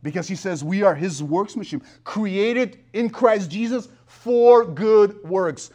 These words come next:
The works that you perform, they are the result of being saved. They're not the basis for your salvation. You work because God has worked in you. You work out that which God has worked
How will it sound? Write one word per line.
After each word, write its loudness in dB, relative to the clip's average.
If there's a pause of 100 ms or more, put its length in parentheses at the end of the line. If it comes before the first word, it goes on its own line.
(200)
The 4
works 4
that -6
you 2
perform, 0 (180)
they -4
are -2
the -4
result 2
of -2
being -8
saved. -12 (200)
They're -2
not -4
the -8
basis -10
for -10
your -8
salvation. -12 (1000)
You 0
work 6
because -6
God -2
has -8
worked -4
in -8
you. -8 (300)
You 0
work 2
out -2
that -2
which -10
God 0
has -8
worked -2